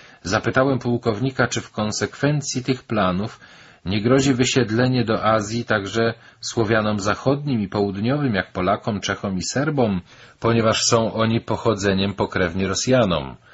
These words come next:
Pułkownik odpowiedział mi z niczym niezamąconą powagą, że sprawy narodów słowiańskich położonych między Niemcami a Rosją, to znaczy Polaków,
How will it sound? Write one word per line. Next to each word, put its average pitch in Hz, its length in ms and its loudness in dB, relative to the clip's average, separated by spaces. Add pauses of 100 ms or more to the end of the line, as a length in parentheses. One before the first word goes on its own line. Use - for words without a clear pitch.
(560)
Pułkownik 156 540 2
odpowiedział 147 580 2
mi 135 120 0
z 123 120 -6
niczym 127 380 0
niezamąconą 98 720 0
powagą, 135 460 0
że 107 120 -4
sprawy 131 320 0
narodów 117 380 0
słowiańskich 113 760 -4
położonych 101 580 -2
między 101 320 -2
Niemcami 95 480 -2
a 92 80 2
Rosją, 101 400 -2
to 87 100 -6
znaczy 82 280 -4
Polaków, 110 560 -6